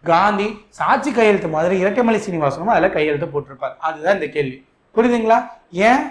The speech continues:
இரட்டைமலை சீனிவாசனும் அம்பேத்கரும் கையெழுத்திடப்பட்டது பூனா ஒப்பந்தம்னு கொடுத்துருக்கோன்னு? ஏன்னா, காந்தி கையெழுத்து போட்டாரு, அம்பேத்கர் கையெழுத்து போட்டாரு, கூடவே யாரே போட்டிருக்கா? இரட்டைமலை சீனிவாசனும் கையெழுத்து போட்டிருக்காரு. ஓகேங்களா?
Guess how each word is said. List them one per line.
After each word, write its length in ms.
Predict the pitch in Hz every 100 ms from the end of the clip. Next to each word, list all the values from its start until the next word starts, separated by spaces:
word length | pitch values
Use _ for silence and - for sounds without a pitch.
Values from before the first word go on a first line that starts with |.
| -
இரட்டைமலை 440 | 180 196 240 220 214
சீனிவாசனும் 520 | 214 208 202 208 269 208
அம்பேத்கரும் 560 | 196 226 226 214 262 240
கையெழுத்திடப்பட்டது 800 | 202 214 208 202 185 185 170 165 151 147 _ _ _ _ -
பூனா 200 | 220 247 220
ஒப்பந்தம்னு 420 | 190 208 208 202
கொடுத்துருக்கோன்னு? 460 | 202 196 190 196 226 -
ஏன்னா, 200 | 175 180
காந்தி 340 | 160 185 214 226
கையெழுத்து 400 | 202 196 180 175
போட்டாரு, 380 | 202 220 226 311 -
அம்பேத்கர் 420 | 175 180 208 -
கையெழுத்து 360 | 202 196 190 175
போட்டாரு, 240 | 185 226
கூடவே 320 | 233 240 247 247
யாரே 220 | 240 247
போட்டிருக்கா? 460 | 240 214 214 175 143 - _ _ _ -
இரட்டைமலை 640 | 185 220 - 247 233 208 202
சீனிவாசனும் 420 | 190 170 151 226
கையெழுத்து 480 | 226 185 175 160 220
போட்டிருக்காரு. 580 | 180 151 160 147 143 127 - _ _ 196
ஓகேங்களா? 480 | 196 233 226 247